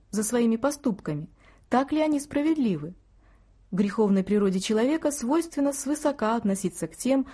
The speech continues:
кто слабее и незащищеннее, и пресмыкаться пред магнатами мира сего. Поэтому в обществе необходимы законы,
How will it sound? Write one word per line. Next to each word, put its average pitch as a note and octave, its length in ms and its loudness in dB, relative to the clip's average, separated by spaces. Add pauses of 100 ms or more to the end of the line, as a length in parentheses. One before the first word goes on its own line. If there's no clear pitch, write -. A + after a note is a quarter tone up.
(160)
кто D4 200 -2
слабее G3+ 640 0
и - 100 -8
незащищеннее, G#3 1000 0 (240)
и C#4 120 2
пресмыкаться A#3+ 840 0
пред G3 240 0
магнатами F3+ 800 0
мира E3+ 460 0
сего. E3 640 -2 (680)
Поэтому G3 560 2
в G3 160 0
обществе G3 480 0
необходимы G3+ 640 2
законы, C4+ 600 0